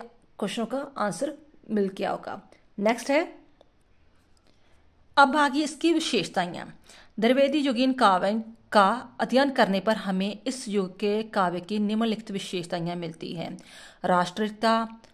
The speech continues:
सामान्य मानवता, नीति और आदर्श, वर्ण विषय का विस्तार, हास्य व्यंग काव्य, भाषा, प्रकृति चित्रण, समाज सुधार की भावना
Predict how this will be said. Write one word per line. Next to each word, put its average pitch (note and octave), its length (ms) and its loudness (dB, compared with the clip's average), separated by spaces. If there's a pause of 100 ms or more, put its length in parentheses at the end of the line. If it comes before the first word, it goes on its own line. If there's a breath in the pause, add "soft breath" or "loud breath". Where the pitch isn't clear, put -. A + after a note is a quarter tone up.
(120)
सामान्य F#3+ 520 2
मानवता, G#3 800 0
नीति F#3 280 -4
और A#3 180 -4
आदर्श, G#3 800 0 (480 loud breath)
वर्ण F#3+ 300 4
विषय A3+ 240 0
का A3 160 2
विस्तार, G3+ 600 -2 (280 loud breath)
हास्य F#3 400 -2
व्यंग G#3+ 180 0
काव्य, G3 540 -2 (100)
भाषा, F#3 720 -4 (360 loud breath)
प्रकृति A3 340 -2
चित्रण, G3+ 500 -2
समाज F#3+ 360 -2
सुधार F#3 460 0
की A3+ 180 -2
भावना F#3+ 600 -4